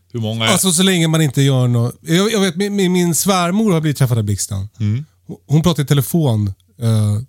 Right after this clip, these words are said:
Speaker 2: hon skulle ringa till grannen och säga att hon skulle dra ur telefonen <laughs> ur
Speaker 1: Mm.
Speaker 2: väggen eller vad det var.
Speaker 1: Ja.
Speaker 2: Och blev då träffad av blixten. Det var ju otroligt, eh, läskigt.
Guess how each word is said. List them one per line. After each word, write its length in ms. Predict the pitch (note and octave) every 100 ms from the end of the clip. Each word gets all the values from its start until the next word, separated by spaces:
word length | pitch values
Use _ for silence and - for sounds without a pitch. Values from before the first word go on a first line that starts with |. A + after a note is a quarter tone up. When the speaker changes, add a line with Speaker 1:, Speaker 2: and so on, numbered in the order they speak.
| _ _ -
Speaker 2:
hon 140 | D3
skulle 180 | C#3 D#3+
ringa 340 | D#3 D#3 C3+
till 100 | B2+
grannen 440 | C#3+ D3+ C3+ B2+ D#3
och 80 | C3
säga 280 | C#3+ B2
att 60 | A2
hon 100 | A2
skulle 160 | - A2+
dra 100 | A#2
ur 440 | A2+ A2 G#2 G#2 - _ _ _ _ _
telefonen 560 | B2+ A2 C#3 - E3+ -
<laughs> 40 |
ur 160 | E3 D3 - -
Speaker 1:
Mm. 200 | F#2+ G2+
Speaker 2:
väggen 380 | D3+ D#3 D3+ C#3
eller 80 |
vad 100 | C3
det 40 | A2+
var. 160 | G#2 F2+
Speaker 1:
Ja. 140 | F#2+ G2
Speaker 2:
Och 60 |
blev 120 | C#3+ B2+
då 80 |
träffad 320 | A2 A#2 F#2+ A2+
av 60 |
blixten. 300 | G#2+ F#2 G#2 - _ _ _ _
Det 80 | D3
var 60 | D#3
ju 240 | C#3 C3+
otroligt, 1000 | C3+ D3 - D#3+ G3+ E3 A2 F#2+ - -
eh, 220 | G#2+ G2+
läskigt. 420 | G#2 F#2+ - F2+